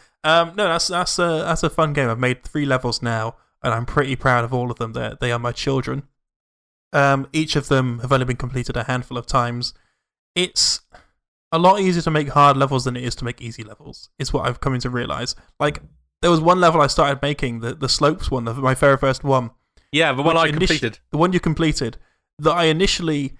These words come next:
Speaker 1: didn't intend to be hard. I just wanted it to be, like, a fun level. And then I just didn't have, like,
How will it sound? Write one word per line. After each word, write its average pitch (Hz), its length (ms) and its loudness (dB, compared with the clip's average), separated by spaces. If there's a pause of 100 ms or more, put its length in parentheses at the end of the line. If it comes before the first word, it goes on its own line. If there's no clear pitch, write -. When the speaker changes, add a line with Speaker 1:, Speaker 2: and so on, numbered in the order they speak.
(460)
Speaker 1:
didn't 165 260 2
intend 147 420 0
to 139 80 -2
be 127 140 -4
hard. 120 460 2
I 131 40 0
just 151 160 0
wanted 147 200 0
it 117 80 -4
to - 60 -10
be, 147 60 0
like, 120 140 -4
a 123 60 0
fun 120 340 0
level. - 400 -6 (320)
And 147 120 0
then 143 100 2
I 143 80 4
just - 180 -4
didn't 165 200 -2
have, 147 340 0
like, 143 260 -6